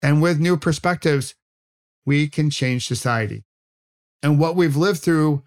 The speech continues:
over the last fifteen months or so has definitely, well, it's a perfect invite to sit somewhere differently and to stand somewhere differently, to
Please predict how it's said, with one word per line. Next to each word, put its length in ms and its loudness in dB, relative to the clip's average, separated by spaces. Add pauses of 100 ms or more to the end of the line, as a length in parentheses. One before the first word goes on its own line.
(280)
over 160 2
the 80 0
last 420 -2
fifteen 400 -2
months 240 0
or 80 2
so 420 -2 (760)
has 220 0
definitely, 840 0 (500)
well, 360 -2 (340)
it's 140 -4
a 40 -2
perfect 460 -2
invite 480 0
to 100 -2
sit 360 -4
somewhere 680 0
differently 720 -2
and 180 -2
to 100 -4
stand 460 0
somewhere 340 -2
differently, 500 -4
to 200 -2